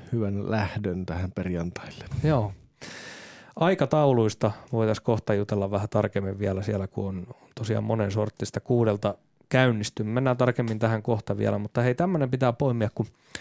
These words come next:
Speaker 2: minitreffit.
Speaker 1: Joo.
Speaker 2: Puhutaan siis autoista, niin <laughs>
Speaker 1: Joo.
Speaker 2: tää on aika mielenkiintoinen.
Speaker 1: Se, tota, lähti siitä, että tuli ajatus, että jotain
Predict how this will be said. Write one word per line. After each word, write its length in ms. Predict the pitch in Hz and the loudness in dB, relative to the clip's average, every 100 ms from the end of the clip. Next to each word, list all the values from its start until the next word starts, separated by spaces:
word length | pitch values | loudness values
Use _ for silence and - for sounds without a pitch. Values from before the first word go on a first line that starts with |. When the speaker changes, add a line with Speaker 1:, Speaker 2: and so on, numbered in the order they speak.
| - - | -16 -2
Speaker 2:
minitreffit. 920 | 156 185 120 - 127 123 - - - - - | 2 4 2 4 2 2 -2 -8 -6 -10 -6
Speaker 1:
Joo. 140 | 104 110 | 0 4
Speaker 2:
Puhutaan 280 | 123 123 120 | 4 4 4
siis 140 | 123 | 4
autoista, 580 | 139 113 - 87 - 95 | 4 2 0 -6 -8 -10
niin 180 | 92 104 - - 139 | -10 -8 -6 -2 0
<laughs> 220 | 135 131 | 0 0
Speaker 1:
Joo. 220 | 151 117 101 - | 4 4 4 4
Speaker 2:
tää 80 | 156 175 | 4 6
on 40 | |
aika 140 | 139 139 | 4 4
mielenkiintoinen. 600 | 120 110 104 95 98 - - - 120 123 _ | 4 2 0 -4 -6 -8 -8 -6 -6 -6 _
Speaker 1:
Se, 240 | - - 110 | -8 0 2
tota, 420 | 107 98 107 104 - | 2 4 4 2 0
lähti 340 | 113 98 117 | 2 2 2
siitä, 380 | 110 117 104 101 | 4 4 4 2
että 120 | 92 - - 82 - - | 2 -4 -18 -16 -12 -4
tuli 180 | 110 107 | 0 4
ajatus, 360 | 110 104 98 | 4 2 0
että 180 | 92 - | -2 2
jotain 400 | 107 107 101 87 | 2 4 2 2